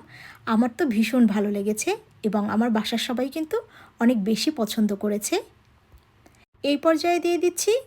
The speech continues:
কিছু পেঁয়াজ কুচি। পেঁয়াজ কুচি দেওয়ার পরও আমি এই চিকেনটাকে কিছুক্ষণ ভেজে নেব, যাতে পেঁয়াজটা সফট হয়ে আসে। যে কোনো ধরনের ভর্তাই কিন্তু আমার কাছে বেশ পছন্দের এবং আমার খেতে বেশি ভালো লাগে। ভর্তা হলে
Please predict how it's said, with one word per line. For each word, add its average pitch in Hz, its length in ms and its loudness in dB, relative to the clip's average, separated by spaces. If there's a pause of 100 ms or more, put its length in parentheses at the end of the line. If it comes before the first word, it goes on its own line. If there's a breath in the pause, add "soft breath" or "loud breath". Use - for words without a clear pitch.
কিছু 247 260 -2 (100)
পেঁয়াজ 208 300 -2
কুচি। 240 340 0 (840 soft breath)
পেঁয়াজ 302 240 4
কুচি 349 240 -2
দেওয়ার 339 280 0
পরও 381 200 2 (200)
আমি 226 180 2
এই 247 80 2
চিকেনটাকে 254 560 -2 (140)
কিছুক্ষণ 233 460 0
ভেজে 208 280 2
নেব, 202 200 -2 (320)
যাতে 220 280 0
পেঁয়াজটা 254 500 -2 (180)
সফট 220 300 0
হয়ে 208 280 -2
আসে। 277 200 -2 (600)
যে 233 200 2
কোনো 311 240 -2
ধরনের 330 380 -2
ভর্তাই 311 400 -2
কিন্তু 330 320 -6 (180)
আমার 220 260 0
কাছে 226 200 -4
বেশ 226 200 -2 (120)
পছন্দের 220 540 0 (300)
এবং 214 200 2 (120)
আমার 226 300 0
খেতে 262 320 0
বেশি 220 260 0
ভালো 202 280 -2
লাগে। 220 300 -2 (520 loud breath)
ভর্তা 233 360 0
হলে 285 240 4